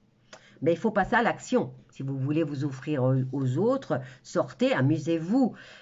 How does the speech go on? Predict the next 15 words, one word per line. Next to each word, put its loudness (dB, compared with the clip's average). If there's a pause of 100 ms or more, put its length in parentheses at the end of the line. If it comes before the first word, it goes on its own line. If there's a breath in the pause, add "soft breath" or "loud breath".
(120)
Maintenant, 6
il 2
y 6
a 6
des 2
conflits 0
par 0
rapport 2
à 4
un 4
accord. 2 (640 loud breath)
Euh, 2 (680)
est-ce -4
que 0
c'est 0